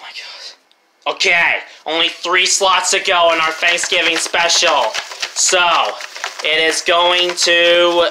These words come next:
Tom. Tom, let's see. All right. Let's make it official, Multa. All right, Tom. Your fourth and final country is going to be...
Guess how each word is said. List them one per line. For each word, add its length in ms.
Tom. 580
Tom, 500
let's 240
see. 560
All 160
right. 460
Let's 260
make 220
it 80
official, 480
Multa. 480
All 180
right, 260
Tom. 540
Your 240
fourth 500
and 120
final 360
country 520
is 160
going 320
to 120
be... 420